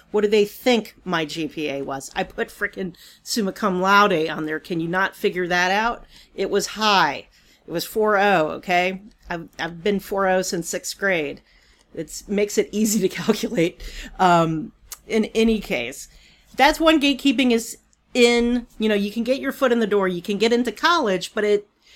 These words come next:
doesn't matter if you get into college if the major you get is of low value. Um,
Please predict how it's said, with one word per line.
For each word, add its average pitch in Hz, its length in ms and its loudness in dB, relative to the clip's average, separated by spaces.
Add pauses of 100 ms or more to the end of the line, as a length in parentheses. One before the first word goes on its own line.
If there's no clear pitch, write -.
(120)
doesn't 277 200 -2
matter 320 200 4
if 262 80 -2
you 254 80 -2
get 220 180 2
into 202 160 -4
college 226 520 0
if 185 480 -4
the 180 560 -4
major 208 460 -4
you 180 180 -6
get 165 220 -4
is 160 180 -6
of 165 180 -4
low 170 300 -4
value. 160 560 -2 (840)
Um, 170 380 -2